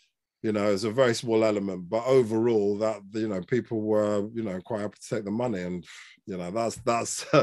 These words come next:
<laughs> that's another one of the issues going on there. But look, going back to uefa to finish, um, we've talked about their leniency,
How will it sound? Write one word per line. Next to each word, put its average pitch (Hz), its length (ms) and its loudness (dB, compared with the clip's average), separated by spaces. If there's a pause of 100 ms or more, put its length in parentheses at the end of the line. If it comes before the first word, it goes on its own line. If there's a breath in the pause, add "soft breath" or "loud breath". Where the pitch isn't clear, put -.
(140)
<laughs> 156 320 -14
that's 120 260 -4
another 123 520 2
one 110 220 2
of 101 100 -6
the 104 140 0
issues 104 280 -6
going 95 300 0
on 98 180 -4
there. 87 200 -10 (320 soft breath)
But 147 220 2
look, 120 220 2
going 233 300 2
back 190 240 0
to 180 100 0
uefa 151 760 2
to 110 120 -8
finish, 98 560 -2 (420)
um, 135 360 0 (640)
we've 127 160 -4
talked 147 240 2
about 120 320 -2
their 107 120 2
leniency, 101 760 -2